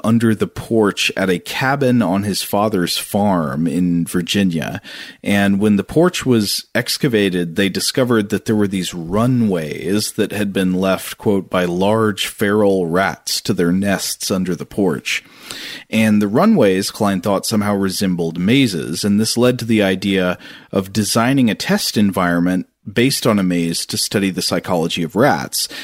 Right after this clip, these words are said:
And the model they ended up using for this maze was the Hampton Court maze in England. And Robert, I've got a picture for you to look at here.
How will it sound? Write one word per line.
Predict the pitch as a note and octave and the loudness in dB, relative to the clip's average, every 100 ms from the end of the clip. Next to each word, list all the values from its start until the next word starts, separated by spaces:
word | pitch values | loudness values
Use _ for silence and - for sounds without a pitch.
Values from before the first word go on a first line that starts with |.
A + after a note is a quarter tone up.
| - - | -10 -2
And | G#2+ G2+ | 0 2
the | F#2+ | 2
model | G#2 C3 F3+ F3 C3 | 2 4 4 4 4
they | A2+ A2 | 4 2
ended | G#2+ G2+ | 2 0
up | F#2 - | -2 0
using | G#2+ D3+ D#3 A2+ F#2+ F2+ F#2 - | 2 2 2 2 2 0 -2 -10
for | - - | -6 -2
this | G2 F#2+ - | 0 0 0
maze | F#2+ F2+ F2+ F2+ | 2 2 0 -4
was | G2+ G2+ F#2+ F#2 - | -2 0 2 0 -4
the | - F#2 | -4 -4
Hampton | - C3+ C3+ - A#2+ G#2 | 0 0 0 0 0 2
Court | F#2+ - C3+ A#2+ - | 0 0 2 2 0
maze | G#2+ G2 G2 F#2 F2 | 0 0 0 0 -2
in | - F#2 | -4 -2
England. | F2 A2 G2+ D#2 - F#2+ | 2 4 2 -2 -10 -8
And | F#2 | -2
Robert, | G2+ F#2+ F#2+ | 0 2 0
I've | F#2 | -2
got | F#2+ | -2
a | F2 D#2+ | -4 -6
picture | - - B2+ - G#2 | -8 -6 -4 0 -2
for | - | 0
you | F#2+ | 0
to | F2 | 2
look | F#2 G#2+ | 0 0
at | F#2 E2 | -2 -2
here. | F#2+ E2+ E2+ | -2 -2 -2